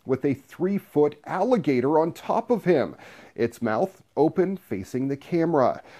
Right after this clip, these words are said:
Bridgeport and Shelton police later surrounded a Shelton hotel, captured the creature, and arrested thirty-year-old Isaiah Garcia,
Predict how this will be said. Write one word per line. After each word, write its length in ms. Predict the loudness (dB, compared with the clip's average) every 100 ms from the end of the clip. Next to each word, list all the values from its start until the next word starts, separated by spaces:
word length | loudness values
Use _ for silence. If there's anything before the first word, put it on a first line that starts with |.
| -6 4
Bridgeport 500 | 4 4 4 4 2
and 200 | -2 0
Shelton 420 | 2 2 2 -4
police 400 | -2 0 0 2
later 300 | 2 2 0
surrounded 540 | 0 2 4 4 0
a 60 | -2
Shelton 500 | 2 2 2 0 0
hotel, 720 | 0 -4 -4 -2 2 4 2 0 -16 -20
captured 540 | -4 -4 -4 -2 -2 -2
the 60 |
creature, 580 | -4 -2 -2 0 2 2
and 80 | 2
arrested 640 | 2 0 0 0 -2 -2
thirty-year-old 720 | -4 -2 0 0 2 2 0
Isaiah 600 | -2 -2 -2 -2 0 0
Garcia, 760 | 0 -4 -6 -8 0 4 4